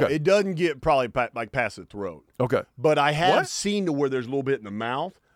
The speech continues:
Speaker 2: back out into the hands,
Speaker 1: Ooh.
Speaker 2: back into the mouth. 'Cause whenever you're doing this
Speaker 1: But when's it a disqualifier? How far can it get away from your throat before it's, you're done?
Speaker 2: I think that they are looking for the obvious, like, heaval.
Speaker 1: Okay.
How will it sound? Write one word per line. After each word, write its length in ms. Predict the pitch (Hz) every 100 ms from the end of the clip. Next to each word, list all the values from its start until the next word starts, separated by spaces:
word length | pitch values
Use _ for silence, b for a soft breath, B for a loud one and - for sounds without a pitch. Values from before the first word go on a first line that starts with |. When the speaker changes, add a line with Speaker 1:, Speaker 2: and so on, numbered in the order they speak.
| _ -
Speaker 2:
back 420 | 95 123 127 -
out 240 | 135 131
into 180 | 131 127
the 140 | 117
hands, 640 | 104 120 127 135 170 - _ -
Speaker 1:
Ooh. 380 | 87 98 104 98
Speaker 2:
back 280 | 120 117 117
into 200 | 123 117
the 80 |
mouth. 600 | 107 113 120 135 156 - _ b b - -
'Cause 240 | 175 -
whenever 360 | 165 160 262 294
you're 120 | 240
doing 320 | 175 202 139
this 120 | 98
Speaker 1:
But 100 | 143 143
when's 200 | 185 185
it 100 | 151
a 60 |
disqualifier? 680 | 143 147 208 190 - - 50
How 120 | 117
far 180 | - 147
can 140 | 131
it 60 | 123
get 100 | 131
away 180 | 123 127
from 160 | 120
your 80 | 104
throat 320 | 101 135 85
before 300 | 87 104 101
it's, 260 | 92 - - _
you're 220 | 98 92
done? 340 | 92 107 101 - _ - -
Speaker 2:
I 220 | 254 285
think 380 | - 262 277 -
that 380 | 196 143 143
they 220 | 131 156 185
are 220 | 165 127
looking 480 | 120 135 156 139 117
for 300 | 135 123 113
the 200 | 110 110
obvious, 560 | 117 113 110 107 98
like, 180 | 95 85
heaval. 600 | - - 120 113 82 76 _ _ -
Speaker 1:
Okay. 240 | 131 110